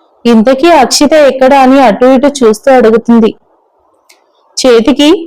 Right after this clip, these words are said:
తగిలింది కదా ఆంటీ, తనని బయటకు కూడా వెళ్ళనివ్వకుండా ఇంట్లోనే ఉంచాను, రెస్ట్ తీసుకుంటుంది," అని గొప్పగా చెప్తాడు అగస్త్య. మీరొచ్చారనే సంగతి తనకి తెలిస్తే ఎగురుకుంటూ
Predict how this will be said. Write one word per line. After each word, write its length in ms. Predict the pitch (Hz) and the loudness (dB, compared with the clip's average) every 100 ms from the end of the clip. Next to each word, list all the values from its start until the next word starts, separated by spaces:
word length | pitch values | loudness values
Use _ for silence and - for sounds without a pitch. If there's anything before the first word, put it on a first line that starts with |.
| - | -2
తగిలింది 460 | 233 220 262 302 311 | 0 2 2 0 0
కదా 280 | 285 285 285 294 - _ _ _ - | 0 2 0 -4 -10 _ _ _ -4
ఆంటీ, 340 | 233 233 226 339 | 0 0 0 0
తనని 400 | 339 269 254 285 | 0 2 2 2
బయటకు 460 | 262 220 208 254 | 2 0 0 -2
కూడా 200 | 285 294 | 0 0
వెళ్ళనివ్వకుండా 840 | 277 240 226 254 254 240 247 233 247 240 | 2 2 2 2 0 0 0 0 2 0
ఇంట్లోనే 360 | 214 240 254 | 0 0 2
ఉంచాను, 480 | 277 233 226 233 226 - 247 _ _ _ _ _ | 2 0 0 0 0 -4 -14 _ _ _ _ _
రెస్ట్ 280 | 240 233 - | -2 -2 -2
తీసుకుంటుంది," 720 | 311 302 - 254 247 240 220 190 _ - | -2 -2 0 0 2 0 0 -4 _ -2
అని 160 | 262 | 0
గొప్పగా 460 | 247 220 - 220 277 285 | 0 0 0 0 0 0
చెప్తాడు 440 | 254 254 233 226 277 285 | -2 0 0 2 2 0
అగస్త్య. 360 | 214 226 - 226 - - _ _ _ _ _ - | -2 -4 -2 -2 -2 -8 _ _ _ _ _ -4
మీరొచ్చారనే 760 | 262 262 233 - 277 302 311 | 0 2 0 0 0 2 0
సంగతి 420 | 320 262 233 233 294 | 0 0 0 0 0
తనకి 320 | 285 269 262 | 0 0 0
తెలిస్తే 500 | 240 220 214 - 262 370 - _ _ _ _ - | 0 0 -2 -2 0 -2 -6 _ _ _ _ -2
ఎగురుకుంటూ 600 | 240 220 262 262 285 | 0 2 0 0 0